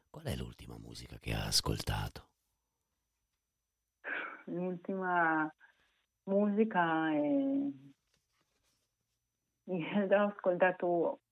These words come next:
Speaker 2: appunto la colonna sonora, perché questo, questo libro per me ha una colonna, una vera e propria colonna sonora, e quindi oggi ho voluto riascoltarmela, ed è Bob Dylan,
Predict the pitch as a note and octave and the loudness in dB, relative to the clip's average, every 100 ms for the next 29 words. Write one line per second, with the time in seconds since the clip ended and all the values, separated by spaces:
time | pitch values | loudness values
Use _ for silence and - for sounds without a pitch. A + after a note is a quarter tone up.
0 | _ E3+ - F3 E3+ D#3+ D3+ D#3 E3 E3 | _ -16 -8 -6 -4 0 0 2 0 -4
1 | - E3 F#3 G3+ F3 E3+ E3+ D#3+ D3 C3+ | -4 0 2 2 -2 -2 2 4 4 0
2 | - _ - - - - G3 E3+ - E3+ | -8 _ -12 -12 -8 -2 0 -2 -2 0
3 | D#3+ D3+ D#3 - - _ _ _ _ _ | 0 -2 -6 -12 -20 _ _ _ _ _
4 | - F3 - F3 F#3+ F3+ - F3 F3+ F3 | -4 -4 -4 -4 2 0 0 -4 0 2
5 | F3 D#3+ - E3+ F3 E3+ D#3 D#3+ E3+ F3 | 2 -2 -4 -6 -4 -4 -4 -4 -4 -2
6 | F3 F3 D#3+ D#3+ F3 E3+ D#3+ E3 D#3+ - | -2 -2 -4 -4 -8 -6 -6 -6 -8 -4
7 | E3+ D3+ D3+ D3+ D#3 _ _ _ _ _ | -2 0 -2 -4 -10 _ _ _ _ _
8 | _ - E3+ - E3 E3+ C#3+ D#3 D#3+ D#3+ | _ -16 -10 -6 -2 0 0 0 -2 0
9 | F3 F3 D3 D#3 D#3 E3+ - E3+ E3 E3+ | -2 -2 -2 0 -2 -2 -6 -8 -4 -2
10 | D#3+ D#3 D#3 D#3+ _ _ _ _ _ _ | -2 -4 -8 -10 _ _ _ _ _ _
11 | _ _ - E3+ F3 C#3+ C#3 C#3 E3+ D#3 | _ _ -4 -2 0 0 0 2 0 0
12 | E3+ E3 D3+ D#3+ | -2 0 0 -2